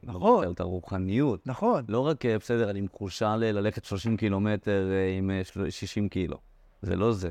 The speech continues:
Speaker 2: זה דברים יותר עמוקים, על להתגבר, לדעת מי אנחנו, לנשום, להתמודד מול לחץ, כל מיני דברים.
Speaker 1: חד משמעית. אני חושב שגם בגלל שאין מודעות לדברים האלה כל כך כשאתה בגיל צבא,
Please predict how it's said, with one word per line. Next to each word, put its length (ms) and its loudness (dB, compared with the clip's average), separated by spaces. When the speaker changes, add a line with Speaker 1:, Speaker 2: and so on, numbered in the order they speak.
Speaker 2:
זה 160 -8
דברים 220 0
יותר 220 2
עמוקים, 480 2
על 160 -2
להתגבר, 460 2
לדעת 320 -2
מי 160 2
אנחנו, 320 0
לנשום, 580 0
להתמודד 420 0
מול 260 2
לחץ, 640 -4
כל 140 -6
מיני 240 -2
דברים. 280 -2
Speaker 1:
חד 220 -2
משמעית. 520 0
אני 180 -4
חושב 200 -2
שגם 300 0
בגלל 180 2
שאין 680 -2
מודעות 460 0
לדברים 460 0
האלה 180 -2
כל 180 -2
כך 200 -2
כשאתה 260 -4
בגיל 300 0
צבא, 380 0